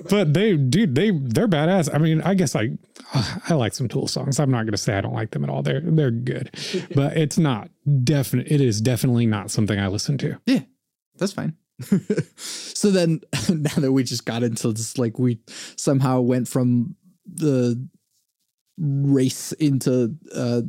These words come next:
Speaker 2: musical taste, but, uh, <laughs> what is, yeah, like, what defines your musical taste? Like, what is the fine wine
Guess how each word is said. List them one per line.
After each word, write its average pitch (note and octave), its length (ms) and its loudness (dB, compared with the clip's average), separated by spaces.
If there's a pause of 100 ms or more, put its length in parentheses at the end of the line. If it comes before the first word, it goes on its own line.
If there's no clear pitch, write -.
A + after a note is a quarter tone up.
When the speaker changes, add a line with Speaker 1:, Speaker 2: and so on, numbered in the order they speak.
(220)
Speaker 2:
musical C#3+ 480 2
taste, B2+ 380 -2
but, B2+ 240 -2
uh, C#3 160 0
<laughs> - 1080 -4
what E3 240 4
is, D#3 460 0 (640)
yeah, F#3 220 4
like, B2 420 0 (400)
what C#3+ 480 2 (440)
defines A#2+ 880 0
your A#2+ 160 2
musical A2+ 560 0
taste? - 560 -8 (240)
Like, A2+ 280 -4
what A#2+ 220 2
is A#2+ 200 0
the B2 100 -2
fine A#2 440 0
wine G#2+ 520 2